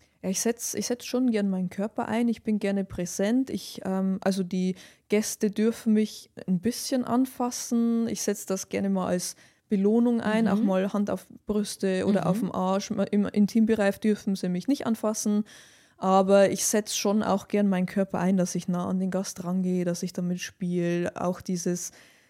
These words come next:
Speaker 1: ganz nah dran sein und er weiß,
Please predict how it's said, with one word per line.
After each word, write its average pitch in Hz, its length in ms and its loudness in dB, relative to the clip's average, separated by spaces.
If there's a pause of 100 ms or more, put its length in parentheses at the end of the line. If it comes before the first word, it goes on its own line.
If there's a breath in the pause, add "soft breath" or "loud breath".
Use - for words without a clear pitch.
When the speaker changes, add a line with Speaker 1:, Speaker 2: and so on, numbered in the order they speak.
(120)
Speaker 1:
ganz 202 340 2
nah 196 240 0
dran 185 300 -2
sein 202 340 -2
und 185 220 -2
er 180 280 -2
weiß, 196 720 -2